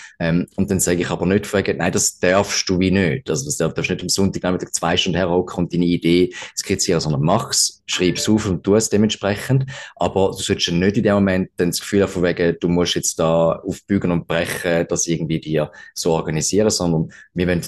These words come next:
dynamisch bleiben und dann die Leute arbeiten lassen, wenn sie können. Das heisst, es gibt da bei uns gewisse Leute,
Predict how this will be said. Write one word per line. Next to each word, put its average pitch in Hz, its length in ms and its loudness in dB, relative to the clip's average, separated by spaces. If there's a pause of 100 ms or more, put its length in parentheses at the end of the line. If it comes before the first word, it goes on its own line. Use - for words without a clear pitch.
dynamisch 87 520 0
bleiben 101 520 4
und 85 280 0
dann 85 180 2
die - 140 -2
Leute 82 200 -2
arbeiten 82 260 -2
lassen, 78 60 0
wenn 73 160 0
sie - 120 -6
können. 135 340 0
Das - 160 -6
heisst, - 220 -6
es - 120 -8
gibt - 200 -8
da 80 60 -4
bei 73 100 -6
uns 73 120 -4
gewisse 76 300 -6
Leute, 69 140 -8